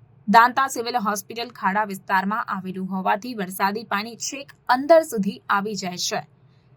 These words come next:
જેના કારણે ઓ પી ડી માટે આવતા દર્દીઓને અને ડોક્ટર તથા સ્ટાફને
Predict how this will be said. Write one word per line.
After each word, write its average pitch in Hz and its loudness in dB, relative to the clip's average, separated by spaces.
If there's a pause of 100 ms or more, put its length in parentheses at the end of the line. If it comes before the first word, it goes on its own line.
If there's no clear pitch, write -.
જેના 302 4
કારણે 269 4 (140)
ઓ 226 -2
પી 247 -10
ડી 247 -8
માટે 208 -2
આવતા 202 -2
દર્દીઓને 202 -6
અને 214 -6
ડોક્ટર 190 0 (200)
તથા 202 -2
સ્ટાફને 214 2